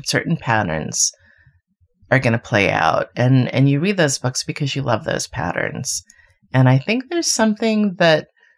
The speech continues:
those patterns actually have in common with things like doing the dishes or doing the laundry, that there's a kind of pleasure in, uh, when you do the dishes because you're,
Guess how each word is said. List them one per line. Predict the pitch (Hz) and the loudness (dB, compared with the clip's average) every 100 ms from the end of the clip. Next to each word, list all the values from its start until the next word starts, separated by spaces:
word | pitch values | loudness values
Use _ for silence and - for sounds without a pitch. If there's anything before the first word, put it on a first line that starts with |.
| _ _ | _ _
those | - 147 143 | 2 2 2
patterns | - 143 139 147 143 - | 0 2 4 2 0 -2
actually | 131 131 - 147 | -2 -2 -2 0
have | 135 131 123 117 - | 0 2 0 -2 -2
in | 135 | -2
common | - - 330 302 76 135 | -2 -2 0 0 0 0
with | 131 127 - _ - | 2 0 -2 _ -6
things | 120 127 | -4 -2
like | 135 131 139 | -2 -2 -2
doing | 143 139 139 | 0 2 2
the | 135 | 2
dishes | 131 - 95 85 - - - - _ _ | 0 0 -4 -4 -4 -6 -10 -20 _ _
or | 139 | 0
doing | 135 135 123 | 4 2 2
the | 131 | 0
laundry, | 117 110 - - 151 - 170 - _ _ _ _ | 0 -2 -4 -4 -6 -6 -10 -16 _ _ _ _
that | 180 139 123 | -4 0 2
there's | 123 117 127 | 2 2 0
a | |
kind | 123 151 139 | -2 2 4
of | 131 131 - _ _ _ - | 2 0 -10 _ _ _ -8
pleasure | - 165 147 147 120 120 123 - - _ | 2 4 4 4 4 2 0 -4 -8 _
in, | 131 123 120 120 | 4 4 4 2
uh, | - 123 120 120 120 127 135 _ _ _ _ _ _ _ | 2 2 4 4 2 0 -4 _ _ _ _ _ _ _
when | - 120 | 0 2
you | 151 | 4
do | 165 | 4
the | 135 123 | 2 2
dishes | 123 - 131 147 156 | 0 0 2 0 -2
because | - 139 139 139 | -6 -4 -2 2
you're, | 131 123 | 0 0